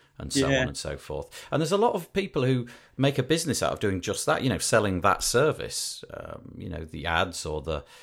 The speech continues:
Speaker 1: finding the right niche or whatever it might be.
Speaker 2: Yeah. He does also in that chapter talk about, uh, speaking engagements as well and, you know, spreading out your sort of content through those as well. But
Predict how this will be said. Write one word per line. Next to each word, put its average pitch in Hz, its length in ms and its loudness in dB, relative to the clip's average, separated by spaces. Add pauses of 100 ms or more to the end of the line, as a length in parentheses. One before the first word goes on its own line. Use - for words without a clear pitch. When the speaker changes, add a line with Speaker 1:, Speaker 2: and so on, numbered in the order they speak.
(120)
Speaker 1:
finding 87 380 0
the 80 80 -2
right 80 240 2
niche 90 300 -4
or 73 180 -6
whatever 80 320 -2
it 78 80 -2
might 80 220 -4
be. 80 260 -6 (460)
Speaker 2:
Yeah. 107 340 8 (180)
He 151 120 8
does 220 160 8
also 190 300 8
in 110 100 4
that 101 120 4
chapter - 360 0
talk - 280 -2
about, 92 440 2 (200)
uh, 90 160 6
speaking 90 460 2
engagements 80 640 0
as - 160 -4
well 82 220 6
and, 82 220 2
you 80 100 4
know, 73 80 4
spreading 80 480 4
out 80 280 4
your 76 120 4
sort - 200 -2
of - 80 -8
content 78 560 2
through 76 200 2
those 80 300 6
as - 140 -4
well. 85 240 8
But 82 300 4